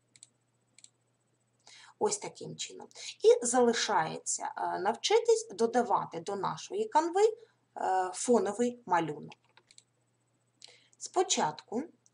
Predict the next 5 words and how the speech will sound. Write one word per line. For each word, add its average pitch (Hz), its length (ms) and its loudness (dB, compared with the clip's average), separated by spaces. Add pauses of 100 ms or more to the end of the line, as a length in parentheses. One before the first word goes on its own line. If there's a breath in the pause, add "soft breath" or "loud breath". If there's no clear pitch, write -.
(240 loud breath)
через 392 360 6
пошук 247 420 -2
зображення 170 800 -4 (280)
шукаємо 170 800 0 (160)
потрібне, 208 840 -2